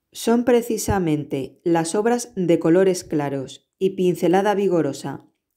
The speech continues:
que reproducen escenas a orillas del mar, las que más se identifican con el arte de Sorolla. Pintó el mar rutilante y cegador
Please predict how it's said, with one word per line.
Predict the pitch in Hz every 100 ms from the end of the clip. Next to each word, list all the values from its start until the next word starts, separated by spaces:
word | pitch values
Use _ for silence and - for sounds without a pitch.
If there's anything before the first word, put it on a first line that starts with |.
| _ -
que | 190
reproducen | 180 180 180 185 226 190 156
escenas | 151 151 190 165 139 - -
a | 165
orillas | 160 165 196 185 160
del | 156 151
mar, | 160 214 - _ _ _ _ _ _
las | 202 208 202 208
que | 196
más | 208 254 -
se | - 208
identifican | 190 180 170 165 160 196 226 226 -
con | - 165
el | 160
arte | 170 170 170 160
de | 165 156
Sorolla. | 160 151 135 131 127 _ _ _ _ _ _ _ _ _ _ _
Pintó | - 208 208 202 254 277 - 185
el | 180
mar | 185 202 196 185
rutilante | 170 170 165 170 190 202 190 156 -
y | 175
cegador | 170 160 156 170 220 240